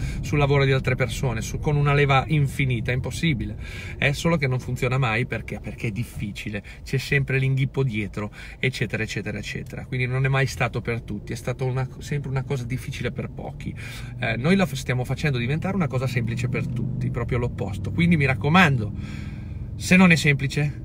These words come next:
scappa. Quindi, se la tua azienda non fa una cosa semplice, <laughs> scappa.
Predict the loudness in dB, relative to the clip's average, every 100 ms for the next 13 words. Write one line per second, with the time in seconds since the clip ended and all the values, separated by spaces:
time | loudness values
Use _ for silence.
0 | -8 -8 -2 -2 -2 -4 -6 -6 -8 -8
1 | -8 -6 -4 -4 -4 -4 0 0 0 -2
2 | -4 -6 -2 0 2 4 6 8 8 6
3 | 4 4 4 2 2 4 4 2 0 -2
4 | -2 -6 -6 -8 -10 -10